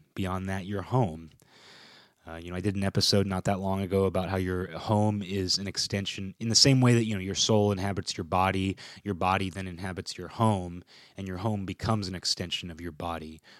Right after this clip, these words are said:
We have these things that become part of us. Uh, and so you're, in, in many ways, you're anticipating this attack, and, uh, that itself tells you enough, you know, based on the trauma studies that have been done, where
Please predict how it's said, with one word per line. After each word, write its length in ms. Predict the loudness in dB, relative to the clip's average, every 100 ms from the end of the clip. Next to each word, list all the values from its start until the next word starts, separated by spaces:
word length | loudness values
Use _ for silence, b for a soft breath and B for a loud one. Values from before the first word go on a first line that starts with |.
| B
We 80 | 0
have 120 | 2
these 200 | 2 4
things 360 | 4 4 2 -2
that 100 | -6
become 420 | -4 -2 -2 -4
part 320 | -2 2 2
of 100 | 0
us. 360 | -6 -6 -6 -8 _ _ _ _ -20 _ _ _ _ -4
Uh, 300 | -4 -10 -12 -10
and 460 | -8 -8 -8 -12 B B B B B B B B B B B
so 140 | 0
you're, 140 | 2 2
in, 180 | 0
in 180 | 2 2
many 180 | 2 2
ways, 300 | 4 4 4
you're 120 | 4
anticipating 840 | 4 2 4 4 4 2 2 2 2
this 140 | 0
attack, 720 | 0 2 4 2 -2 -12 -20 -20 _ _
and, 400 | -8 -6 -6 -6
uh, 260 | -6 -6 -6
that 300 | -2 -2 0
itself 640 | 2 2 4 2 0 -14 _ -2
tells 280 | 0 2
you 260 | 0 -2 -2
enough, 460 | -2 2 2 0 -8
you 100 | -8
know, 60 | -4
based 280 | -4 -4 -6
on 80 |
the 80 | -6
trauma 380 | -2 4 4 4
studies 400 | 0 -2 -4 -6
that 100 | -6
have 100 | -4
been 180 | -6 -4
done, 320 | -6 -6 -8
where 380 | -8 -6 -8